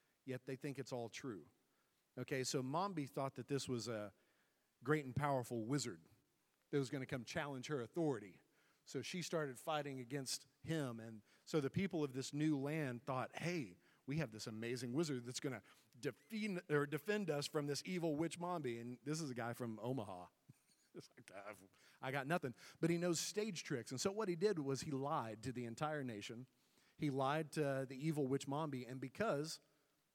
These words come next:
he knew the wizard's first rule, he beat Mombi. And so the, the people in this land, like, put him over as the ruler of the entire nation.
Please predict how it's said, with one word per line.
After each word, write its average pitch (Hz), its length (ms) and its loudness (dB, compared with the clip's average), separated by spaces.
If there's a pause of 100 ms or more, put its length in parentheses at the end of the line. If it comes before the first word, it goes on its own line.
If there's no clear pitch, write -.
(120)
he 147 120 0
knew 139 160 4
the 131 120 2
wizard's 131 360 0
first 139 300 0
rule, 151 180 2
he 139 160 -4 (120)
beat 165 220 -4 (320)
Mombi. 120 420 -4 (320)
And 147 120 0
so 165 180 4
the, 147 260 2
the 143 100 0
people 208 320 0
in 160 100 2
this 143 180 0
land, 143 320 0
like, 117 160 -4
put 180 180 2
him 160 160 -2
over 143 380 2 (220)
as 139 180 0
the 131 120 4
ruler 127 600 2 (300)
of 143 180 2
the 143 140 0
entire 156 560 0
nation. 143 380 -4